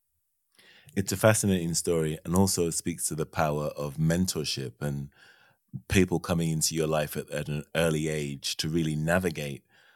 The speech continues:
and change the course, the direction of your life. Your typography teacher had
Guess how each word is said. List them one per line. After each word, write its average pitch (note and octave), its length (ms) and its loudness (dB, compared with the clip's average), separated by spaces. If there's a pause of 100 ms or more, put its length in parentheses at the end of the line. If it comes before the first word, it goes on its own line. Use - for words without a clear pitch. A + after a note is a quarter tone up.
(200)
and D#2 120 2
change E2 340 2
the D2+ 120 -6 (320)
course, - 220 0
the D#2+ 80 -4
direction D#2+ 420 2
of C#2+ 80 -2
your C2+ 120 -8
life. C2 220 -8
Your D2+ 280 0
typography E2 680 2
teacher C2+ 460 -4 (480)
had D#2+ 400 2